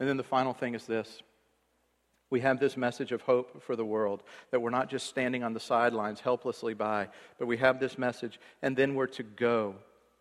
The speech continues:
into the world with this message, leading people to believe and to confess. The message is really simple. Do you want to come to faith? If you're here today and you want to come to faith in Jesus Christ, here's the message. Believe in your heart and confess with your lips.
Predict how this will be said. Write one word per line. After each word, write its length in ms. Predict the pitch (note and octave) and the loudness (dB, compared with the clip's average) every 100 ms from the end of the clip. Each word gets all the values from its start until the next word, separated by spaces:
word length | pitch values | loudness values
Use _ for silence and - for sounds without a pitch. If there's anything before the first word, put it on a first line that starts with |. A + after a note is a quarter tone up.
| - | -4
into 300 | C#3+ C3+ C#3+ | -2 -2 0
the 100 | A#2+ | 0
world 260 | A#2 A#2 A2 | 4 4 4
with 140 | A2+ | 0
this 200 | B2 A2+ | -4 -4
message, 400 | A#2 A2 - G#2 - - - | -4 -4 -6 -10 -14 -12 -2
leading 380 | C3+ C#3+ D3+ | 2 2 0
people 280 | C#3+ C3+ A#2+ | -2 -6 -6
to 120 | - A#2 | -8 -4
believe 400 | A#2+ A#2+ C3 C3 | -2 0 0 -2
and 100 | A#2+ | -8
to 60 | |
confess. 500 | A#2+ B2 A2 B2+ A#2 | -8 -10 -2 0 0
The 80 | - | 0
message 340 | C#3+ E3 D3 B2+ | 0 0 -2 -6
is 100 | C3 | 0
really 240 | C3 C3+ | 0 0
simple. 360 | - D#3 C3 - - - | -4 -4 -4 -6 -12 -2
Do 60 | D3 | 2
you 100 | D#3 | 4
want 140 | F3+ | 4
to 40 | |
come 180 | F3 F3 | 2 0
to 60 | D#3+ | 0
faith? 260 | F3 E3 | 4 4
If 160 | - - | 2 2
you're 80 | F3 | 4
here 180 | F3+ E3 | 4 6
today 220 | D3 C#3+ | 8 8
and 80 | C#3+ | 6
you 80 | |
want 140 | D#3 D#3 | 2 2
to 40 | |
come 180 | - D3+ | 2 -2
to 60 | C#3 | 0
faith 300 | D3+ D3 C#3 | 2 2 0
in 80 | |
Jesus 300 | B2 C#3+ C#3+ | -4 -4 -4
Christ, 260 | - D3+ D3 - - | 0 0 0 -14 -4
here's 200 | - D#3 | 2 2
the 80 | D3 | 2
message. 420 | D3 D3 C#3 - - - - C3 | 4 4 2 -10 -14 -20 -2 6
Believe 420 | C#3 C#3+ F3 F#3+ | 8 8 6 6
in 80 | E3+ | 6
your 160 | D3+ | 4
heart 240 | C#3 D3 C#3+ | 6 6 4
and 80 | |
confess 420 | C3 B2+ C3+ A#2+ - | -2 -2 0 0 -2
with 140 | A2+ | -4
your 120 | G#2+ | -4
lips. 380 | G2+ G2 - | -4 -8 -12